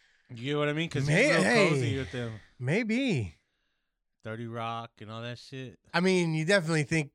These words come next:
Speaker 2: Chris Redd and fucking, uh, what's the other dude's name? The other black dude? Keenan?
Speaker 1: Uh-huh.
Speaker 2: You d-, they definitely got something in the works. Yeah, I, I would, 'cause, I mean, Chris Redd was on the Alec Baldwin roast.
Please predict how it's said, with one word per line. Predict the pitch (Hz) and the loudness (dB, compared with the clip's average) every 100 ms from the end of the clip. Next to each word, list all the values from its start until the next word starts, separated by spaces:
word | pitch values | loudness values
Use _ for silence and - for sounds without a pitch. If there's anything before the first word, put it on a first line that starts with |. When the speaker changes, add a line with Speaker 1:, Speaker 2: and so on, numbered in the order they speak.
| - | -4
Speaker 2:
Chris | 175 160 151 | -2 0 2
Redd | 156 151 147 | 2 2 0
and | 143 127 | -4 -4
fucking, | 135 143 143 135 127 120 - - - - - | 0 0 2 0 0 -2 -4 -16 -20 -20 -6
uh, | 139 123 120 113 107 107 - - - | -2 0 0 -2 -6 -10 -14 -20 -8
what's | 151 143 | -4 -2
the | 147 135 | 0 0
other | 139 | 0
dude's | 139 147 143 | 0 0 0
name? | 151 156 151 _ | 0 0 -4 _
The | 127 | -8
other | 120 131 | -4 -4
black | 123 135 | -4 -4
dude? | 135 143 143 _ _ _ _ _ - | -4 -6 -8 _ _ _ _ _ 0
Keenan? | 175 175 170 _ _ _ - | 2 2 0 _ _ _ -16
Speaker 1:
Uh-huh. | 107 113 117 - | -12 -12 -14 -12
Speaker 2:
You | 131 | -8
d-, | 127 139 143 | -6 -2 2
they | 165 | 4
definitely | 185 196 160 156 | 4 4 4 2
got | 151 127 | 2 0
something | 147 131 | -2 -2
in | 117 | -4
the | 110 | -6
works. | 110 107 - - | -8 -12 -12 -8
Yeah, | 131 113 | -6 -4
I, | 143 - 202 | -6 2 2
I | |
would, | 214 185 156 _ _ _ _ _ - | 2 0 -6 _ _ _ _ _ -2
'cause, | 240 - | -2 0
I | 226 | -2
mean, | 233 208 - - - - _ | 2 0 -2 -12 -20 -20 _
Chris | - 247 - | 0 2 4
Redd | 262 | 2
was | 208 185 | 2 2
on | 190 180 175 156 165 | 2 2 0 -4 -2
the | 151 156 | -2 2
Alec | 165 160 | 0 2
Baldwin | 185 180 156 | 2 4 2
roast. | 143 190 123 107 - | 2 2 0 -6 -16